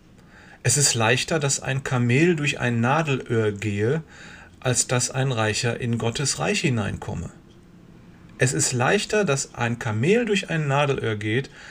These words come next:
als dass ein Reicher ins Reich Gottes in den Himmel kommt. Paff, das ist ein Knaller. Nun haben sich die Theologen seit zweitausend Jahren darüber Gedanken gemacht, was Jesus damit wohl sagen wollte.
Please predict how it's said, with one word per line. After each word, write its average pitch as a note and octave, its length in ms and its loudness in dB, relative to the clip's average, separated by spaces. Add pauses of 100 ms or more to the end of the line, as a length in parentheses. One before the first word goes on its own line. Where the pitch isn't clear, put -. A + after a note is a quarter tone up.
(220)
als - 180 -2
dass C3 200 -2
ein C3 240 -2 (200)
Reicher B2+ 560 0
ins B2 320 -4
Reich A#2+ 360 -2
Gottes A2+ 480 -4 (140)
in A2 140 -6
den A2+ 140 -4
Himmel G#2+ 260 -4
kommt. - 420 -14 (600)
Paff, - 400 -2 (260)
das D3 260 2
ist A#2+ 300 -2
ein B2 120 -4
Knaller. G#2+ 500 -2 (760)
Nun E3 120 6
haben B3 120 6
sich A#3 140 6
die G#3 140 4
Theologen G3+ 720 8
seit B2 240 2
zweitausend C3+ 560 2
Jahren D3+ 340 4
darüber C3 280 2
Gedanken C3 440 0
gemacht, E3+ 320 0
was F3 240 0
Jesus G#2 280 -4
damit C#3 380 -4
wohl D#3+ 200 0
sagen G3+ 500 2
wollte. G#2 500 0